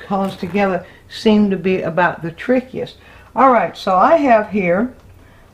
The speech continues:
uh, as a purple, you can see it's very, very dark purple. Um, this is the Dioxazine Purple by Gamblin. And then I have also here, um,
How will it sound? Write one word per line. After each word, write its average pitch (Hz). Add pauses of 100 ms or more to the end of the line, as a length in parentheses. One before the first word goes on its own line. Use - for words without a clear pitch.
uh, 175
as 180
a 208
purple, 190
you 190
can 180
see 185
it's -
very, 190
very 175
dark 190
purple. 170 (480)
Um, 175 (140)
this 208
is 202
the 202
Dioxazine 180 (720)
Purple 196
by 170
Gamblin. 185 (760)
And 190
then 190
I 180
have 180
also 214
here, 165 (480)
um, 180